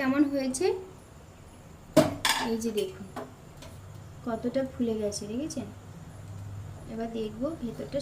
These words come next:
সেদ্ধ হয়েছে কিনা। এই যে দেখুন হয়ে গেছে। এখন এটাকে নামিয়ে দেব, নামিয়ে ঠান্ডা করতে দেব। ঠান্ডা করার পরে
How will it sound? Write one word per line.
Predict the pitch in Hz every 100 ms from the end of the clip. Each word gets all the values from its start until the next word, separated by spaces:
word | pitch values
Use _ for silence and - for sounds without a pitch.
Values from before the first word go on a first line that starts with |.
| -
সেদ্ধ | 226 208 226
হয়েছে | 214 208
কিনা। | 196 185 185 - - - - - - - - - - - - - - - - - - - - 208 196 - - -
এই | 214
যে | 202
দেখুন | 196 190 190 185 - - - - - - - - - - - - - - - - - - - - - - - -
হয়ে | 220 208
গেছে। | 202 - - - - - - - - -
এখন | 226 262
এটাকে | 254 247 320 320
নামিয়ে | 226 233 208
দেব, | 185 190 - - - - - - - -
নামিয়ে | 226 247 349 370
ঠান্ডা | 262 240 254
করতে | 247 233 196
দেব। | 185 - - - - - - - - - - - - - - - -
ঠান্ডা | 208 214 240
করার | 262 262 254
পরে | 247